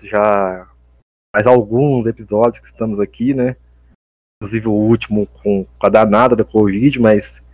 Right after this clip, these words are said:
tudo certo, tudo resolvido. Estamos aí cem por cento pra gravar esse episódio. É, meu destaque foi, é, exatamente o surto de covid no São Paulo,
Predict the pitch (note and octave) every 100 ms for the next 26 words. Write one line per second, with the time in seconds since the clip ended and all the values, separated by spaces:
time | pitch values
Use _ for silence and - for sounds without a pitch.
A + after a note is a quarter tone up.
0 | _ - _ _ D#3+ C3+ - B2+ D3 -
1 | C3 B2+ A#2 A2+ G#2 A#2 C3 B2 - _
2 | _ _ _ _ _ A#2 A2 A2 A2+ -
3 | A#2+ A#2+ A2+ - A2+ A2+ - A2 A2 G#2+
4 | G#2+ A2 - G2 G2+ B2+ B2+ C3 _ _
5 | - - _ _ A#2+ A#2 A#2 C#3 E3 -
6 | D#3 E3+ - - F3+ E3+ C#3+ - A2 G#2+
7 | A2+ B2 C3 A#2+ C3 C3+ C3+ - B2+ D#3+
8 | D#3+ - B2+ A#2+ A#2+ - G#2+ - G#2 D3
9 | D#3